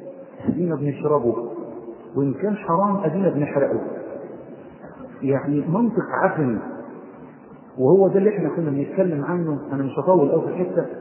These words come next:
بس هو ده اللي بيزعل لما بنقول أن هذا الفن،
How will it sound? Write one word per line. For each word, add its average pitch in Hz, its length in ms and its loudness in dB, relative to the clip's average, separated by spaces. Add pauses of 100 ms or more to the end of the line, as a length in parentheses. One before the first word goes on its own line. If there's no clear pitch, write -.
(280)
بس 143 60 6 (120)
هو 143 100 4
ده 214 100 6
اللي 208 140 4
بيزعل 170 580 2
لما 151 140 0
بنقول 175 500 2 (340)
أن 151 180 0
هذا 180 360 4
الفن، 151 760 2